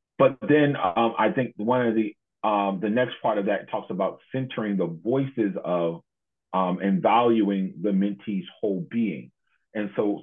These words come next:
so often I think mentoring is set not necessarily to center their voices, it's really is to tell them what their voice needs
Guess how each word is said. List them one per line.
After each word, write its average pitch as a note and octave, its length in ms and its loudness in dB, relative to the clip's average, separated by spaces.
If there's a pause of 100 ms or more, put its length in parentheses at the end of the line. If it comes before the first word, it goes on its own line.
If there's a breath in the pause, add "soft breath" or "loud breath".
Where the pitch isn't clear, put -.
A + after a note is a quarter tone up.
so B2 180 0
often A#2+ 500 -4
I F#2+ 140 -4
think G2 260 -6
mentoring F#2 580 -2
is F2+ 320 -2 (220)
set G#2 300 2 (340)
not C3+ 280 2
necessarily B2+ 520 2
to G2+ 140 -2 (160)
center C3+ 280 -2
their G2 200 0
voices, A#2 460 -2 (100)
it's F#2+ 200 -4
really B2 320 -2
is G2 200 0
to F#2 80 -8 (100)
tell A2 180 0
them G#2 140 -2
what G#2 180 -2
their F#2+ 160 -2
voice F#2 300 0
needs F#2 200 -2